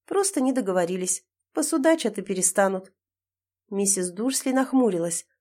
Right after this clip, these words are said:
тоже наблюдая за подплывшими к нам лебедями. «Нет, милая,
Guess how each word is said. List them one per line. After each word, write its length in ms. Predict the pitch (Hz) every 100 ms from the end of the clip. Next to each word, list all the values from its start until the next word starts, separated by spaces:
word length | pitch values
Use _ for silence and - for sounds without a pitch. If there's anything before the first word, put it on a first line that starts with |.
| _
тоже 240 | 269 226
наблюдая 500 | 190 185 196 196 196
за 120 | 190 202
подплывшими 640 | 208 202 202 185 - 180
к 100 | -
нам 160 | 185 175
лебедями. 600 | 180 190 180 175 175 170 _ _ _ _ _ _ _ _ _ _
«Нет, 520 | 285 262 254 254 254
милая, 760 | 262 247 233 208 190 202 202 -